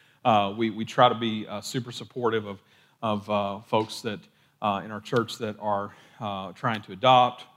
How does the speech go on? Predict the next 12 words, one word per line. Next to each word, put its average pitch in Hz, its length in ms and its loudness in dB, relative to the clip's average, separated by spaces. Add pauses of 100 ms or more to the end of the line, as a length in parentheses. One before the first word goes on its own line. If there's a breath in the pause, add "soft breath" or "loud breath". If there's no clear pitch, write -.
(160)
fostering, 123 760 4
all 120 140 0
those 117 160 2
kinds 113 220 -6
of - 40 -16
things. 120 160 -6 (380 soft breath)
And 127 260 0
as 135 220 0
a 131 40 -4
matter 131 360 0
of 127 80 -4
fact, 131 420 6